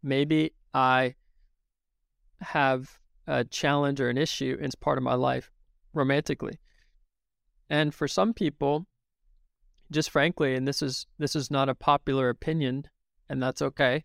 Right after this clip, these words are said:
This is my perspective, and that's also okay. Um,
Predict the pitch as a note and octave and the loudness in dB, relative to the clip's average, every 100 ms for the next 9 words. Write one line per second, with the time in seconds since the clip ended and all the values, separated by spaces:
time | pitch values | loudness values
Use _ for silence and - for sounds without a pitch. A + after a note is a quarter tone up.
0 | _ C#3+ - C3 - C3 - B2 - D#3 | _ -4 -2 -4 -2 -2 -2 -6 -2 0
1 | D#3+ - A#2+ - - _ _ _ _ _ | 0 -2 -8 -8 -14 _ _ _ _ _
2 | _ _ _ _ - B2 B2 B2+ D3+ E3+ | _ _ _ _ -4 0 2 2 2 2
3 | - C3+ C3 - B2+ B2+ - _ _ _ | 0 -2 -4 -4 -2 -2 -4 _ _ _
4 | _ _ D3 C3 C3+ | _ _ -2 -2 -2